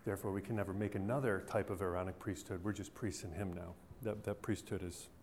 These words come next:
is eternally fulfilled in him. So back to this. God speaks to ancient Israel by way of the prophets. That's how the book of Hebrews starts, right? Diverse times, diverse ways. God speaks, um, to his people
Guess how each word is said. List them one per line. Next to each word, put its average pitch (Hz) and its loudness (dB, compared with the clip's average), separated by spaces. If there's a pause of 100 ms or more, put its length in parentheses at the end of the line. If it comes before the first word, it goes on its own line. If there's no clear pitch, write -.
(260)
is 101 -4
eternally 101 2
fulfilled 95 -2
in 92 -4
him. 98 -2 (1200)
So - 4
back 98 10
to - 4
this. 90 4 (1200)
God 113 10
speaks - 4 (300)
to - 2
ancient 117 6
Israel 101 2 (340)
by 98 6
way 95 4
of 90 0
the 98 -4
prophets. - -6 (220)
That's - -16
how 110 6
the 95 4
book 87 0
of 104 -8
Hebrews 90 -6
starts, 90 -8
right? 90 -8 (540)
Diverse 98 4
times, 98 -2
diverse 92 -4
ways. 92 -2
God 98 -4
speaks, - -4 (180)
um, 95 -4 (100)
to 117 0
his 95 -2
people 92 -4